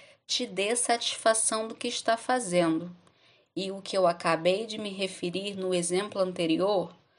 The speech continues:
sobre fazer questão da presença do outro, é sobre aproveitar essa presença, sobre se sentir bem com a presença do outro. Ficou mais claro agora?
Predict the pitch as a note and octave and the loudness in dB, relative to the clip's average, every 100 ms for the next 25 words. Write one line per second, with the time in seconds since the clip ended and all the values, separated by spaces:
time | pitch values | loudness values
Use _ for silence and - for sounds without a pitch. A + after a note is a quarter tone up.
0 | _ _ - - F#3 F3 F3 - F3 E3+ | _ _ -4 0 0 0 -2 2 2 2
1 | F#3+ G3 - G#3+ A3 - G3 G#3 G3+ F#3+ | -4 -4 -6 -6 -4 -2 0 2 0 0
2 | F3+ F3 F3+ F#3 F3 E3 F3 G3 F#3+ F3+ | -2 0 -2 -2 -4 -2 0 2 0 -2
3 | - _ - F3 E3+ - - _ - G3 | -12 _ 2 2 2 -8 -20 _ -4 0
4 | F#3+ F3+ F3 E3+ - A3 A#3 B3 A#3+ G#3 | 4 6 4 2 2 8 10 10 8 0
5 | F#3 F3+ - A#3 B3+ B3 B3 B3 A#3+ A#3 | -4 -2 2 4 4 2 2 0 -2 -2
6 | A3 F#3 F3+ E3+ E3 - - - _ - | -4 0 0 0 -2 -6 -10 -18 _ -10
7 | - F#3 F3+ F3+ F3 - - B3 A#3 A3+ | 0 0 2 0 2 2 2 0 -2 -4
8 | G#3+ G#3+ - C4 - F3 F3 F#3+ G#3+ A#3+ | -10 -6 -2 -2 0 -4 -2 -2 0 0
9 | B3+ A#3+ A#3+ A#3 G3 F3 F#3+ G#3+ - A#3 | 0 0 2 0 0 -4 -4 -2 -2 -2
10 | A#3+ G#3+ F3 E3+ - F3+ - - - _ | 0 0 0 -2 -8 -14 -16 -20 -20 _
11 | _ - - - F#3+ F3 - E3+ D3+ D3 | _ -4 -2 0 0 0 2 2 2 4
12 | F#3 F#3 - | 6 6 4